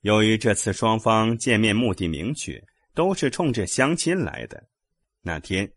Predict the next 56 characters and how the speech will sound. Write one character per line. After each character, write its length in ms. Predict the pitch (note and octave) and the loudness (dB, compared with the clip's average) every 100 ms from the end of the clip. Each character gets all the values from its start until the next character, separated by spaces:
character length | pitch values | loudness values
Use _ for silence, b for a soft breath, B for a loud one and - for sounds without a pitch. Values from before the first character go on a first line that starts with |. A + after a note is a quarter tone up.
| _ | _
在 200 | - G2+ | -4 -2
酒 280 | E2+ F#2 E2 | 0 -2 -2
店 260 | F2+ F#2+ F2 | 0 -2 -2
丰 300 | - A#2 B2+ | 0 0 -2
盛 180 | C#3 A#2 | -2 0
的 120 | F#2 | 0
晚 200 | E2 D#2 | -2 -4
餐 240 | - C3 | -4 -4
结 240 | - G#2+ F3 | -2 -4 -4
束 240 | - E2 | -4 -6
后， 340 | - - - _ _ _ _ | -8 -16 -18 _ _ _ _
爱 220 | - F3+ C#3 | -2 0 0
凤 200 | E3 C#3 | 0 -2
和 100 | A#2 | -4
齐 260 | - B2 | -4 -2
放 340 | D#3+ G#2+ D#2 - _ _ | 0 -2 -2 -6 _ _
就 180 | - A2+ | -4 -2
算 240 | - A2+ | 0 0
正 300 | G2+ G3 F#3+ | 0 -2 -2
式 200 | A2 G#2 | -2 -2
确 320 | F2 - A2 E2+ | -2 0 0 2
定 180 | A2+ | 0
了 100 | G2 E2+ | 0 0
恋 260 | E3 D3+ | 0 0
爱 140 | D#2+ C2+ | -2 -4
关 280 | E2 D#2 | -6 -6
系。 280 | E2 - - _ _ _ _ _ - | -8 -12 -16 _ _ _ _ _ -2
得 180 | G2+ G#2 | 0 2
到 160 | F#2 | 0
双 240 | E2+ A2+ A#2+ | 0 0 0
方 200 | B2+ C#3 | -2 -2
确 260 | - E3 | -2 -2
认， 260 | D#2 B1+ - _ _ | -2 -6 -12 _ _
从 200 | - C#3+ | -6 -4
中 200 | D#3+ E3+ | -2 -2
搭 200 | E3+ E3 | 0 0
桥 180 | E3+ C3+ | 0 0
的 100 | C#3+ | 0
王 200 | G#2+ E3 | 0 0
雨 100 | G#2 | 0
墨 360 | F2+ A#2+ G#2+ F#2+ | 0 2 2 0
便 240 | C3+ G#2+ | 0 -2
主 180 | - E2 | -4 -6
动 180 | A#2+ G2+ | -4 -4
提 220 | - D#2 | -4 -8
出 340 | - G2 G#2+ - _ _ _ _ _ _ | -6 -6 -8 -10 _ _ _ _ _ _
：“既 140 | - A2+ | -6 -2
然 480 | G2 F#2 G2+ A#2 A#2+ | 2 2 2 0 0
你 100 | G2+ | 0
们 100 | A2+ | 2
两 180 | F2 | 2
人 140 | F2 A#2+ | 2 2
有 160 | E2 | 0
意 100 | F2+ | 0
交 260 | G#2 C3 D#3+ | -2 0 0
往 300 | G#2+ - | -2 -6